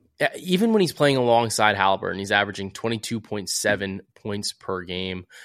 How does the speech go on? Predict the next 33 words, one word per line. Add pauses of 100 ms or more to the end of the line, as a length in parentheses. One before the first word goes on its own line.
(140)
Um, (140)
I
think (1400)
my
problem
with
the
spot
is (260)
I
think
that
it's
already
baked
in
a
little
bit, (340)
uh,
just
on,
like,
how (600)
aggressive
he's
going
to
be
in
the
spot
against,